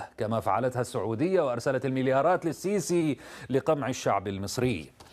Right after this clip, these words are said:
أما أحمد إمبابي يقول: "تميم يهدي أردوغان القصر الطائر؟ طبعًا هذه ليست هدية، إنما الجزية المفروضة عليه،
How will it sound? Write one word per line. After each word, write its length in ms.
أما 440
أحمد 480
إمبابي 600
يقول: 360
"تميم 360
يهدي 260
أردوغان 380
القصر 360
الطائر؟ 340
طبعًا 440
هذه 260
ليست 360
هدية، 420
إنما 240
الجزية 680
المفروضة 480
عليه، 600